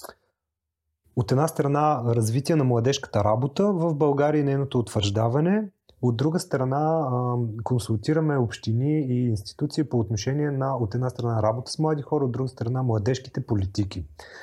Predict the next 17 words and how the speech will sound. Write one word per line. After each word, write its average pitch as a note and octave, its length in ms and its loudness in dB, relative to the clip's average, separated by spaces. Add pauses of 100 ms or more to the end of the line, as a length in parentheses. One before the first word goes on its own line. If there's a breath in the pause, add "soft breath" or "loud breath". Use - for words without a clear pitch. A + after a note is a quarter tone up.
(340 loud breath)
А, A#2+ 260 0
тъй D#3+ 140 2
като F3 180 -4
с, - 100 -4
а, C3 640 0
с G#2+ 120 2
годините C#3+ 500 0
и C3 120 2
с C#3+ 140 -2
опита, - 220 -6
който C#3+ 300 0
натрупахме, D3+ 520 -2
си B2 160 -6
давахме C3+ 320 0
сметка, C3+ 400 -6
че, C3+ 380 0 (1040 loud breath)
а, A#2+ 240 2